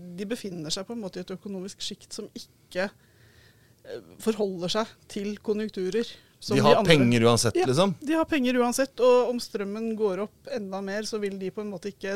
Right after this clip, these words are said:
Speaker 1: det, det har ikke noe å si, for det, det er klart hvis du, ja, har et budsjett hvor du kjøper kjoler til hundre tusen kroners klassen, eh, for eksempel, eller vesker til sytti tusen, og du vet, da en strømregning på ti tusen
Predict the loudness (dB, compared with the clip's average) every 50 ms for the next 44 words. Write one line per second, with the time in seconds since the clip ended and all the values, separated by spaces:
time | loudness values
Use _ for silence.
0 | -2 -2 -2 -2 -2 -4 -6 -6 -8 -8 -10 -10 -8 -6 -6 -6 -6 -6 -6 -6
1 | -6 -4 -4 -4 -2 0 0 0 -2 -6 -14 -20 -20 -20 -20 -16 -14 -10 -8 -8
2 | -10 -10 -8 -10 -10 -8 -8 -6 -8 -8 -8 -12 -18 -20 -20 -20 -20 -20 _ _
3 | -14 -12 -10 -10 -10 -10 -6 -4 -4 -2 -2 -4 -6 -8 _ -14 -10 -10 -8 -6
4 | -6 -6 -8 _ _ -10 -8 -6 -6 -6 -6 -6 -8 -8 _ -8 -8 -6 -6 -6
5 | -6 -6 -6 -6 -6 -8 -8 -8 -8 -8 -8 -8 -6 -4 -4 -4 -4 -6 -8 -8
6 | -10 -10 -10 -10 -10 -10 -8 -8 -8 -6 -6 -6 -6 -6 -8 -8 -8 -6 -6 -6
7 | -6 -6 -8 -10 -10 -8 -8 -6 -8 -8 -8 -8 -8 -8 -8 -10 -8 -6 -4 -4
8 | -4 -4 -4 -4 -4 -4 -6 -6 -8 -8 -10 -10 -10 -8 -8 -8 -8 -8 -10 -8
9 | -8 -6 -6 -6 -6 -6 -6 -6 -6 -8 -10 -14 -18 -18 -20 -20 _ _ _ _
10 | _ _ -20 -20 -20 -12 -8 -6 -4 -4 -6 -6 _ -14 -14 -14 -14 -8 -6 -4
11 | -4 -4 -6 -8 -12 -10 -10 -8 -6 -6 -4 -4 -4 -4 -6 -6 -6 -6 -6 -6
12 | -6 -6 -6 -6 -6 -8 -8 -6 -8 -8 -8 -6 -8 -6 -6 -6 -8 -8